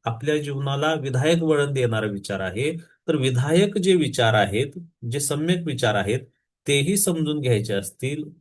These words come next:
तर आपल्याला पाली भाषा आकलन करणं, आत्मसात करणं ही गोष्ट खूप महत्वाची आहे. आपल्या इथं शिवाय-, शिवाजी विद्यापीठ कोल्हापूर या ठिकाणी यावर्षी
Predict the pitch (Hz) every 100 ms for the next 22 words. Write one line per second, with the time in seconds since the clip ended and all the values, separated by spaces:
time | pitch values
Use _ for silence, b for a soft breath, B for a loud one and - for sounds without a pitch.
0 | - 147 123 117 113 127 120 104 104 113
1 | 113 113 113 113 - _ _ - 117 117
2 | 139 147 127 113 104 113 107 110 110 113
3 | 123 117 - 95 92 92 - 120 110 101
4 | - - 92 87 - 113 98 85 82 82
5 | 82 82 - _ _ _ _ _ _ -
6 | 120 170 180 175 131 110 98 98 _ -
7 | 143 143 170 170 165 143 151 165 180 170
8 | 151 143 151 - 135 127 120 131 123 113
9 | 113 - 110 113 131 - - _ _ _
10 | _ _ - 117 127 139 123 - 127 131